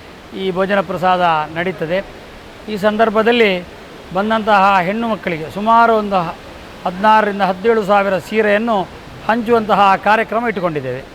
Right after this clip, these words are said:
"ಕುರ್ವನ್ ಶ್ರೀರಂಗಪೂಜಾಂ, ಆ, ಸರ್ವಸಿದ್ಧಿಂ ಲಭೇತ" ಅಂತ. ಎಲ್ಲ ಸಿದ್ಧಿಗಳು ರಂಗಪೂಜೆಯಲ್ಲಿ ದೊರೆಯುತ್ತದೆ ಎನ್ನುವಂತಹದ್ದು ಅದರ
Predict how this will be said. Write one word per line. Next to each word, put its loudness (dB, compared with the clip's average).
"ಕುರ್ವನ್ 4
ಶ್ರೀರಂಗಪೂಜಾಂ, 4
ಆ, 0
ಸರ್ವಸಿದ್ಧಿಂ 4
ಲಭೇತ" 4
ಅಂತ. 2
ಎಲ್ಲ 4
ಸಿದ್ಧಿಗಳು 4
ರಂಗಪೂಜೆಯಲ್ಲಿ 2
ದೊರೆಯುತ್ತದೆ 0
ಎನ್ನುವಂತಹದ್ದು 0
ಅದರ 0